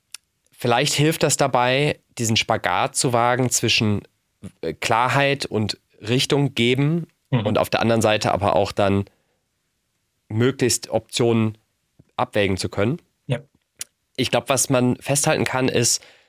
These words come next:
Speaker 1: dass man möglichst früh durchaus über den Prozess informieren kann. Also angenommen, es gibt eine große strategische Entscheidung zu treffen, dann sollte man so früh wie möglich zumindest Transparenz und Offenheit darüber schaffen,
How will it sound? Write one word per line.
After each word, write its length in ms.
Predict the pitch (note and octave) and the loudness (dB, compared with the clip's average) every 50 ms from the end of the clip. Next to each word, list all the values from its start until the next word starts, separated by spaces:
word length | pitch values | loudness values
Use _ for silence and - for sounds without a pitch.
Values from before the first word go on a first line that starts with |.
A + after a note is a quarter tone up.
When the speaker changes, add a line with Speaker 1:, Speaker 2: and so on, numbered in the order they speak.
| _ _ _ _ _ _ - | _ _ _ _ _ _ -2
Speaker 1:
dass 220 | A2+ A2+ - - | -2 0 0 0
man 280 | B2+ A#2 A2+ A2+ G#2 - - | 2 2 2 2 0 -2 -2
möglichst 800 | - A#2 A#2+ C#3 D#3+ - - D#3 D3 C#3 - - - - - - - | -2 0 2 2 2 0 0 -2 0 0 0 -2 -4 -6 -10 -18 -14
früh 440 | - - - - C#3 C#3+ D#3+ E3+ | -12 -12 -6 -2 0 2 2 2
durchaus 480 | C#3 - C3 C3 B2+ B2 - A2+ A#2 - | 2 2 2 2 2 2 2 2 0 0
über 180 | - - A2+ G#2+ | -2 0 0 2
den 160 | G#2+ G#2 G2+ | 2 0 0
Prozess 460 | - - G#2+ - - - A#2+ A#2+ - | -2 -4 -6 -4 0 0 0 0 0
informieren 420 | - F#2 - F#2+ F2 F2 D#2+ D2 | -2 -2 -2 -2 -2 0 -2 -2
kann. 240 | - - - - F#2+ - _ _ _ _ _ | -4 -6 -12 -14 -16 -18 _ _ _ _ _
Also 200 | - G2 F#2 - | -4 -2 0 0
angenommen, 380 | - A2+ C#3+ D3+ D3 D3 C#3+ | 0 0 0 2 2 2 2
es 100 | G#2 G#2 | 0 0
gibt 180 | - - A2+ - | 0 -2 -2 0
eine 180 | - G2+ G#2 F#2+ | 0 0 0 0
große 480 | - F2+ F#2 G#2 B2+ C#3+ - - D3 | 0 0 0 2 2 2 2 0 0
strategische 580 | - - - A2 G2+ - A#2 A#2 A2+ A2 - - | 0 0 -2 -2 -2 -2 0 0 0 2 0 0
Entscheidung 380 | G2 - - G#2+ A2 G#2+ F#2 | 0 0 0 0 0 0 -2
zu 120 | - - - | -4 -6 -8
treffen, 400 | - - E2 D#2+ - - E3 - _ _ _ _ _ _ _ _ _ _ _ _ _ _ - | -8 -6 -6 -6 -6 -8 -14 -14 _ _ _ _ _ _ _ _ _ _ _ _ _ _ -2
dann 280 | G#2 G#2+ A2+ G#2+ - - _ _ _ _ _ | 0 0 0 0 -2 -6 _ _ _ _ _
sollte 340 | - - A2 A2+ D3+ C#3 D#3+ | -2 0 0 2 2 2 2
man 160 | D#3 C#3 C3+ | 2 2 2
so 120 | A#2 A2+ G2 | 2 0 -2
früh 280 | - - - D3+ D#3 | -2 -2 -2 0 2
wie 80 | C#3+ C3+ | 2 2
möglich 420 | A#2+ A#2+ B2+ B2+ - C3 A#2 - - | 2 2 2 0 0 -2 -2 -2 -2
zumindest 560 | - A#2 A2 B2 C#3 C#3+ C#3 B2+ - - - | -2 0 2 2 2 2 2 0 -2 -6 -8
Transparenz 680 | - - A2 A2 - - - A2 G2 A2 A#2 D#3+ D#3 | -6 -4 -2 -2 -2 -2 -2 -2 0 0 0 0 0
und 100 | C3+ A#2 | 0 0
Offenheit 460 | - - C3 - C#3 B2 B2+ B2 B2 A#2+ | 0 0 0 0 0 0 0 0 0 -2
darüber 320 | A#2 G#2 A2 A2 A2+ A2 | -2 0 0 0 0 0
schaffen, 460 | - - B2 A#2+ - C3 B2+ B2+ B2+ | 0 0 0 0 0 0 -2 -2 -4